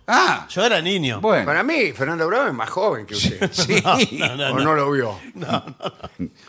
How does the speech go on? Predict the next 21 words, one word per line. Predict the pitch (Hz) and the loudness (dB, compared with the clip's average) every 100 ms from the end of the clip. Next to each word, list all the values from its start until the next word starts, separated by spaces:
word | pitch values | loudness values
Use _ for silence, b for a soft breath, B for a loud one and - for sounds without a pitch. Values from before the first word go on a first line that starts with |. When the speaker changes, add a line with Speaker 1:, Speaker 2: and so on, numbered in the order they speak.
| B 226 B B - | B -20 B B -12
Speaker 3:
Eh, | 117 110 101 - | -10 -10 -12 -10
¿y | 143 | -2
cómo | 240 240 | 0 2
se | 151 156 | 0 0
llamaba | 165 226 | 2 2
el | 185 | 0
programa? | 139 131 175 240 277 | -4 -4 -2 -4 -4
Speaker 2:
Show | - 262 277 | 2 2 4
Fantástico | 233 208 160 - 143 120 113 | 0 0 -4 -6 -12 -8 -8
se | - 107 | -8 -6
llamaba. | 113 107 98 92 87 | -6 -4 -6 -8 -10
Speaker 1:
Sí, | - 123 147 | -2 4 4
Speaker 3:
¿Cómo? | 139 | 4
Speaker 1:
señor. | - 104 113 123 107 | 0 -4 0 2 4
Speaker 2:
Show | 165 277 330 | 6 4 2
Fantástico. | - 185 170 139 - 135 123 127 139 - _ _ _ | -2 -4 0 -2 -2 -8 -4 -2 -2 -6 _ _ _
Speaker 3:
Mentira. | 208 170 120 98 92 87 | -6 -4 -8 -14 -18 -12
Speaker 2:
No, | 156 233 294 | 2 4 6
en | |
Speaker 1:
Ya. | 165 175 | 4 4
Speaker 2:
serio. | 311 202 | 4 4